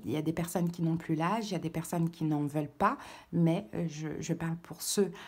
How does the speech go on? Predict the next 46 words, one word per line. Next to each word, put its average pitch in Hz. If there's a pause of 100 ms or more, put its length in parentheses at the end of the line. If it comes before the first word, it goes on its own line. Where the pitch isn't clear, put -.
(120)
à 170
qui 175
ça 180
pa-, 175 (120)
ça 165
peut 202
parler 180
quand 170
je 156
dis 165
ça. - (400)
Il 170
y -
en 160
a 180
des 170
fois 185
qui 202
disent : « 190
Ah 208
non, 233
moi, 214
moi, 175
une 190
grossesse 185
à 175
mon 165
âge », 185
mais 170 (360)
en -
fait, 196
je, 175 (100)
je 170
donne 180 (140)
plusieurs, 196
euh, 156 (680)
plusieurs, 180
euh, 160
s-, -
situations 190 (140)
pour 170
que 160
chaque 175
personne 196
puisse, -
euh, 170